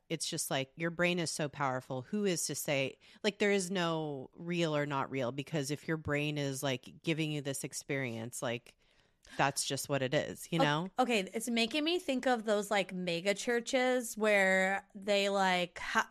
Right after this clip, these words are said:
Speaker 2: like, the pastor or whatever will come over and touch people on the forehead and they'll, like, faint.
Speaker 1: Mm-hmm.
Speaker 2: Those
Speaker 1: Well, that's like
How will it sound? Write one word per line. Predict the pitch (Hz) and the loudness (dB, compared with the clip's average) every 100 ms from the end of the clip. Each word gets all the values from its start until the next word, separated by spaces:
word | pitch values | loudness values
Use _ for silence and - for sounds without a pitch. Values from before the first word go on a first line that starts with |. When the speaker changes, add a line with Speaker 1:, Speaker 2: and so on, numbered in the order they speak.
| - | -4
Speaker 2:
like, | 220 214 190 214 | 0 0 -2 -2
the | 208 190 180 | 0 0 -2
pastor | - 190 190 233 226 | 2 2 2 0 2
or | 226 208 | 2 2
whatever | 214 220 226 | 2 2 2
will | 226 196 | 0 -2
come | - 214 | -4 -2
over | 208 202 214 | -2 0 -2
and | 180 | -2
touch | - 214 202 - | -2 -2 -2 -4
people | 226 226 | -4 -2
on | 220 | -2
the | 202 | -4
forehead | - 202 190 214 240 | -4 -2 2 4 4
and | 226 | 2
they'll, | 208 | -2
like, | 180 165 - | -6 -8 -14
faint. | - 190 190 254 - _ _ _ _ - | -8 -6 -4 -6 -10 _ _ _ _ -6
Speaker 1:
Mm-hmm. | 214 202 170 170 196 _ _ _ _ _ - - - | -2 -2 -2 -4 -8 _ _ _ _ _ -20 -20 4
Speaker 2:
Those | 269 | 6
Speaker 1:
Well, | 262 | 8
that's | 277 - | 6 4
like | 370 | -2